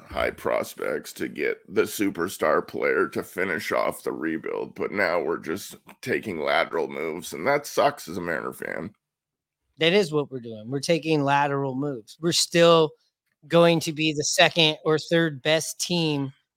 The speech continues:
Speaker 2: on paper in our division.
Speaker 1: No question.
Speaker 2: And if you're going by just on paper, sometimes the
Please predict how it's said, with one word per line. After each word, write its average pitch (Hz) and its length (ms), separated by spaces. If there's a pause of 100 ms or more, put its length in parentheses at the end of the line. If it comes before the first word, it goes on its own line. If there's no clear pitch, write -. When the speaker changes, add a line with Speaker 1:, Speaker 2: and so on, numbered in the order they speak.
(100)
Speaker 2:
on 165 220
paper 151 680
in 160 160
our 151 200
division. 135 440 (2000)
Speaker 1:
No 110 200
question. 110 640 (920)
Speaker 2:
And 185 120
if 170 120
you're 190 120
going 220 280
by 185 180
just 175 260
on 165 200
paper, 180 420
sometimes 208 540
the 180 100